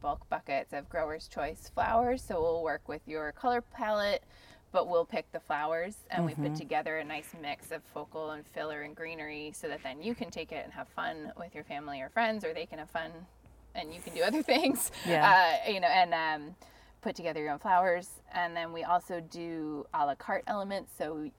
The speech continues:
Speaker 1: you could buy a couple buckets to do the centerpieces and have us,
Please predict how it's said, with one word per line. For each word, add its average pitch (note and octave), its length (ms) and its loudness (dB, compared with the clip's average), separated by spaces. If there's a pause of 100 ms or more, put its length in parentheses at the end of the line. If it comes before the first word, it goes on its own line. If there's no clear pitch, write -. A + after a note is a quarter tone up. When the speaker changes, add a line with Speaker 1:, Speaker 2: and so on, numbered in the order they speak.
(140)
Speaker 1:
you F3 160 -12
could E3+ 180 -10
buy F3+ 240 -2
a D#3 140 -2
couple - 260 -6
buckets G#3+ 440 0
to E3 80 -10
do E3 120 -8
the E3 80 -4
centerpieces G#3 680 -2
and - 100 -12
have D#3 180 -8
us, D3+ 200 -2